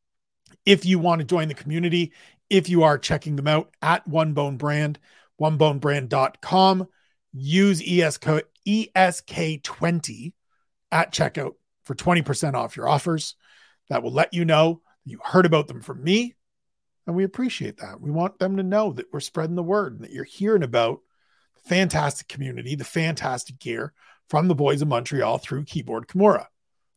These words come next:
That's the point of this. As always, follow me on Twitter and Instagram at Spencer Kite. And before we get into the bets or even the previous recaps,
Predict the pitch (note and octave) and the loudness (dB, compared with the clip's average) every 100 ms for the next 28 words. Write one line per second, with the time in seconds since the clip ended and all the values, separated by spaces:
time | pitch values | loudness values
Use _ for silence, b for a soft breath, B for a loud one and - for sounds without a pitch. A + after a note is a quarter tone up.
0 | - - - - - G3+ F#3 A2 - - | -8 -6 -6 -10 0 2 2 0 -10 -18
1 | - _ _ _ _ _ - A#2+ F#3+ F#3 | -20 _ _ _ _ _ -4 2 4 2
2 | D3 C#3+ C3 A2 A2 C#3 A#2 G#2+ D3 E3 | -2 -4 -4 -8 -6 -6 -6 -6 -6 0
3 | E3 D#3 C3+ - - - B2 - - G3 | 0 0 -4 -6 -10 -12 -12 -6 4 4
4 | G#3 _ _ _ _ _ _ _ _ _ | 4 _ _ _ _ _ _ _ _ _
5 | _ _ - E3 D#3+ G#3 G#3 F#3+ D3+ G3 | _ _ -2 0 6 10 10 10 6 6
6 | - G3+ F3 - G3+ D#3 D3 F#3 - D#3+ | 4 0 2 2 2 4 6 6 6 0
7 | D#3+ D3+ C#3+ C3 - C3 - G3 F#3 E3+ | 0 0 -2 -4 -10 -14 2 4 6 2
8 | - F#3 D#3+ E3+ F3 - - | 2 0 2 2 2 0 -10